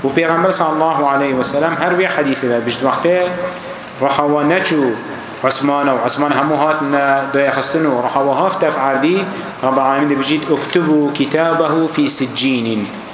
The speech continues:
في الأرض السفلى". بجید ناو کتاب عمل وی مروفی و ناو وی بنویسن السجین. العرض بنیدا و البناء عرضی دا ناو وی بنویسن.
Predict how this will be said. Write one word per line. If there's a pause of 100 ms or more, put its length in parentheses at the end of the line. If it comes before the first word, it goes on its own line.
(280)
في
الأرض
السفلى". (800)
بجید
ناو
کتاب
عمل
وی
مروفی (880)
و
ناو
وی (360)
بنویسن
السجین. (560)
العرض (640)
بنیدا (720)
و
البناء
عرضی
دا
ناو
وی
بنویسن.